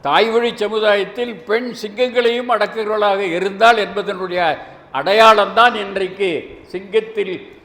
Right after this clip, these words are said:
ஏறி வருகிற அந்த தாயிற்கு தான் நாம்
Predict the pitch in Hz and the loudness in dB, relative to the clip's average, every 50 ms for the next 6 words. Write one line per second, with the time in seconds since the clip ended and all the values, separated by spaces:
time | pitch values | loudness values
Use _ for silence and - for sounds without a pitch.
0 | - - 160 180 208 208 190 185 180 180 175 175 170 170 175 165 160 151 139 - | -16 -6 -2 0 0 0 0 -2 -4 -4 -6 -6 -8 -6 -4 -2 -2 -2 -2 -4
1 | - - - - - - - - - 160 165 165 160 160 156 147 143 139 139 - | -10 -14 -18 -20 -20 -20 -20 -12 -10 -10 -8 -6 -4 -2 -2 -2 -2 -4 -6 -10
2 | - - - - - - - 151 175 202 196 190 185 - 170 170 185 208 226 208 | -14 -18 -20 -20 -20 -12 -6 -2 -2 -2 -2 -2 -6 -8 -8 -6 -6 -6 -6 -4
3 | 185 175 180 - - - - | -4 -4 -4 -4 -10 -16 -18